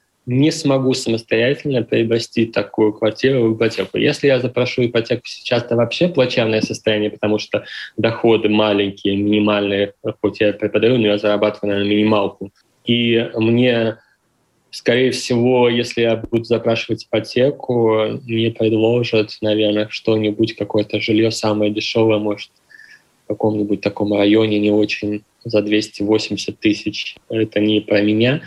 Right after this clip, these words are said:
Я никогда не буду жить там, где мне некомфортно, и я никогда не буду покупать вещь, потому что она мне просто нужна, необходима. Я лучше сэкономлю, куплю джинсы, которые мне нравятся,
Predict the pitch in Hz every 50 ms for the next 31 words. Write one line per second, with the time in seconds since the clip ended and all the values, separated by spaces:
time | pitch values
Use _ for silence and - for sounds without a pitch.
0 | - - - - - _ _ _ _ _ - 120 120 127 135 135 131 131 - 127
1 | 120 123 120 117 113 113 120 113 113 113 113 120 117 117 - - 127 131 131 120
2 | 113 113 113 107 110 110 107 107 107 - 117 107 - - 156 170 170 139 123 120
3 | 117 120 120 113 - 117 120 120 117 117 113 117 113 110 113 - _ _ _ _
4 | _ - - _ - 113 107 104 - 120 135 156 - - - _ - - - 110
5 | 110 113 - - 110 107 107 107 107 107 110 107 - 110 107 107 - - 104 101
6 | 104 104 - 101 101 101 101 101 - - - 101 98 95 92 98 98 - - -
7 | - - - - 117 120 123 117 117 - - - - - 117 117 139 156 170 147
8 | 127 120 - - 113 - - 123 117 113 110 107 110 120 139 156 165 - - -
9 | _ _ _ - 123 107 110 113 - - - - _ - - - - - - -
10 | - - 123 123 127 120 113 113 113 110 107 104 104 101 101 - - - - -
11 | 98 104